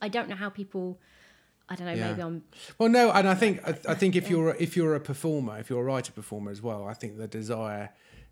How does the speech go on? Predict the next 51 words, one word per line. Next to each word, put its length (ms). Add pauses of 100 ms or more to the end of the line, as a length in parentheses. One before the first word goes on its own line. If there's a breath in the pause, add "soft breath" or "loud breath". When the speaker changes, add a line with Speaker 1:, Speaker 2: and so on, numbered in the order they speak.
(120 loud breath)
Speaker 2:
I 80
think 180
Edinburgh 440
is 320
a 20
bit 220
of 80
a 40
glittering 440
prize. 640
Speaker 1:
Mm. 220 (200)
Speaker 2:
But 160
if 160
you're 440 (280)
a 80
writer 460
first 280
and 120
foremost, 500
I 80
don't 260
think 160
it 100
is 300 (340 loud breath)
Speaker 1:
Yeah. 100
Speaker 2:
necessarily 640
the 140
g-, 60 (260)
sort 200
of, 280 (500 soft breath)
you 100
know, 140
'cause 220
you, 100
'cause 160
you, 300
you 180
would 240
drive 300
yourself 420
to 60
do 160
a 20
show 300
there 260
if 180
you 160
were 180
a 60
wannabe 460
stand-up 580